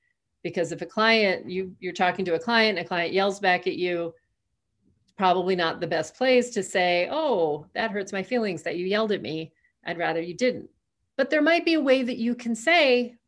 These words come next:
"Oh, gosh, I don't like being yelled at. Can we bring the temperature down here? Can we kinda tone it down?" Doesn't work with everybody, for sure. But to the extent you can, start with making sure you acknowledge your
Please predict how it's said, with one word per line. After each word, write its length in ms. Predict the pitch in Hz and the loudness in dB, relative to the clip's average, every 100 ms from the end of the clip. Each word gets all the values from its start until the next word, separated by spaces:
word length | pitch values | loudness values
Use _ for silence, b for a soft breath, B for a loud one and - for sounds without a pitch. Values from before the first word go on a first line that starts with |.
| _ | _
"Oh, 360 | 339 359 220 160 | 0 2 0 -2
gosh, 260 | 233 233 214 | 0 0 0
I 80 | 196 | 0
don't 240 | 233 220 | 0 0
like 300 | 233 269 - _ _ - | 0 -2 -4 _ _ -12
being 360 | 247 247 247 | -8 -6 -4
yelled 280 | 240 247 262 | -2 -2 0
at. 260 | 190 - - | 0 0 -4
Can 160 | 202 | -6
we 360 | 208 208 214 208 _ _ _ _ _ | -4 -4 -6 -10 _ _ _ _ _
bring 240 | 208 190 202 | -6 -2 -2
the 80 | 208 | -2
temperature 440 | 214 208 208 214 | -2 -2 -2 -2
down 260 | 202 190 196 | 0 0 -2
here? 240 | 190 175 | -2 -4
Can 180 | 175 185 | -6 -8
we 100 | 180 | -8
kinda 240 | 185 180 | -6 -8
tone 220 | 185 180 | -6 -8
it 100 | 170 | -6
down?" 280 | 214 220 160 b b b _ | -2 0 -2 b b b _
Doesn't 220 | 185 208 | 0 2
work 140 | 240 | 2
with 140 | 233 208 | 6 6
everybody, 440 | 175 160 147 143 | 4 2 -2 -2
for 200 | 143 175 | -6 -8
sure. 400 | - 196 - - _ _ _ _ _ _ | -6 -4 -4 -8 _ _ _ _ _ _
But 400 | - 208 156 - _ _ _ - | 2 4 4 -2 _ _ _ -2
to 120 | 220 | 2
the 100 | 220 | 2
extent 520 | 202 - 233 240 240 | 0 0 4 4 4
you 140 | 226 | -2
can, 600 | 220 - 233 208 156 160 185 | -2 -2 2 2 2 -4 -10
start 500 | - - 226 247 247 | -16 0 6 6 6
with 360 | 190 175 170 - _ _ _ 208 | 2 2 -4 -10 _ _ _ 2
making 320 | 208 208 196 | 2 2 -2
sure 200 | - 214 | 2 2
you 180 | 190 185 | 4 2
acknowledge 540 | 180 185 180 175 170 | 0 -2 0 -2 -2
your 240 | 170 - | -4 -4